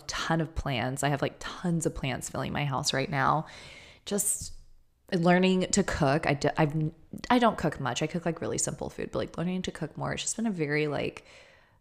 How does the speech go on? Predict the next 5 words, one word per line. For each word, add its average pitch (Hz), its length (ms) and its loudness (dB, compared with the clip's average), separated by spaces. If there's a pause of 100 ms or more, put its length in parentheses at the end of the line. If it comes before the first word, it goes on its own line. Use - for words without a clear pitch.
(140)
a 165 60 -8
balancing 143 1080 0 (100)
time 143 460 -4
for 147 340 -6
me. 147 320 -4